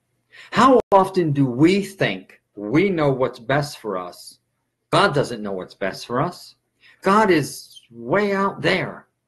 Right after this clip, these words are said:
God is on the other side of the world taking care of a problem. He doesn't care about me. God wants, doesn't want to help me. He wants to help somebody else. How many times do we have thoughts like that? Where is your faith?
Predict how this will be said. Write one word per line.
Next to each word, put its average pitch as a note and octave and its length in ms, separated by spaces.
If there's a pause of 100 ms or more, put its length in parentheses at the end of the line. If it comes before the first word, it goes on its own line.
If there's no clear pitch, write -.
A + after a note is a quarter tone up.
(680)
God A3+ 300
is G3+ 160
on F#3 160
the F3 100
other G3 160
side G3 320
of F3+ 80
the E3 80
world D3 680
taking F#3 320
care F#3+ 180
of D#3+ 60
a D3 120
problem. F3+ 420
He E3+ 120
doesn't D3+ 340
care C#3+ 360
about A#2+ 400
me. A2 520 (800)
God F#3+ 480
wants, E3+ 360
doesn't D3+ 480
want C#3 200
to A#2 60
help A#2+ 280
me. B2 380 (120)
He G#3 160
wants F#3+ 240
to D#3 100
help C#3+ 220
somebody D3+ 500
else. - 540 (640)
How D4+ 160
many D4 160
times B3+ 320
do B3 100
we C4 140
have C#4+ 260
thoughts C#3+ 240
like B2+ 100
that? - 160
Where D#4+ 280
is A#3+ 120
your C4 120
faith? D4 500